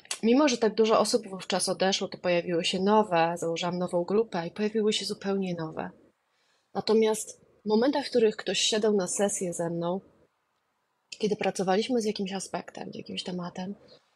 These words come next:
było coś, co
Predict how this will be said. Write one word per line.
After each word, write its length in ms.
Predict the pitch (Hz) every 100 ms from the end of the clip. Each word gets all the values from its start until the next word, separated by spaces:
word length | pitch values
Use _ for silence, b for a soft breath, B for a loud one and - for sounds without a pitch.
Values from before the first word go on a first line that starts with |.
| _ _ _ _ _ _ _ _ _ _ _ _ _ -
było 380 | 220 285 285 240
coś, 600 | - 240 277 269 - -
co 540 | - 233 226 220 220